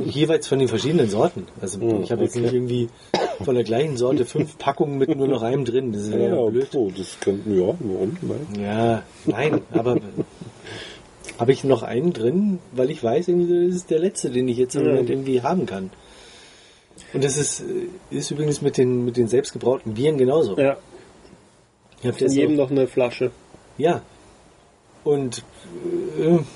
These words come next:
Speaker 1: ja.
Speaker 3: Aber der, der logische Schritt wäre eigentlich, dass du dann von jedem Bier zwei Flaschen hast, weil du weißt, das ist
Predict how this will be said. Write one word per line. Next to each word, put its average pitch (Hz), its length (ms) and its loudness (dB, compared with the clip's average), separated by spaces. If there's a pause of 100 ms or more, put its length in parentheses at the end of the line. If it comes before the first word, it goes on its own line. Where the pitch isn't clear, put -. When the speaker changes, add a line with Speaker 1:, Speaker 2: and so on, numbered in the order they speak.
(320)
Speaker 1:
ja. 143 100 0
Speaker 3:
Aber 147 200 2
der, 143 120 2
der 151 140 2
logische 156 400 0
Schritt 196 260 -4
wäre 143 140 0
eigentlich, 160 340 0
dass 143 200 -2
du - 80 -4
dann 135 200 0
von 135 160 0
jedem 139 240 2
Bier 139 200 -2
zwei 127 320 0
Flaschen 131 500 -6
hast, 175 220 -6 (320)
weil 139 120 2
du 139 120 4
weißt, 139 260 2 (160)
das 147 200 2
ist 165 180 -2